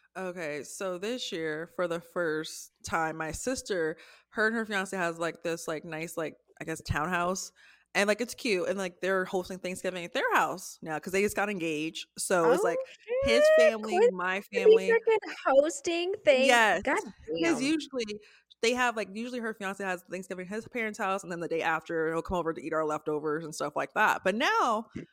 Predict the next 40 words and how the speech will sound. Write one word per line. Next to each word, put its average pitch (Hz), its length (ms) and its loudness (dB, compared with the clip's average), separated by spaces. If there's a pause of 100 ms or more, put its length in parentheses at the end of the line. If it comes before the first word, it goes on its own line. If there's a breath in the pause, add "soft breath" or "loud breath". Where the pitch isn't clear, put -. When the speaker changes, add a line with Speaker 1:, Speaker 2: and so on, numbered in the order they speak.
(200 loud breath)
Speaker 1:
we're 262 160 2
doing 349 240 4
it - 100 2
all 247 200 6
together. 208 560 4
<laughs> - 320 10 (400 loud breath)
So, 262 320 2
like, - 520 2
Speaker 2:
All 233 600 2
Speaker 1:
yeah, 277 380 4
so, 269 420 6
Speaker 2:
together. 269 180 10 (640)
Speaker 1:
yeah, 269 400 0 (140)
so, 247 160 0
like 233 360 -4 (160)
Speaker 2:
That's 175 220 -2
a 202 80 2
lot 277 440 2
of 302 140 -2 (120)
Speaker 1:
Yeah, 453 260 0
it's - 100 -2
a 339 80 0
Speaker 2:
people. 247 160 -6
Speaker 1:
lot 233 220 0
of 208 140 -4
different 202 400 -8
foods, 233 380 -6
so, 214 120 -2
like, 196 140 -4
yesterday 240 280 -4
was 233 80 -2
like, 180 140 -4
"What 233 200 -6
are 277 40 -8
you 269 180 -6
guys, 254 260 -2 (160)
what 226 360 -2
are 233 60 -6
we 226 140 -6
cooking?" 202 440 -6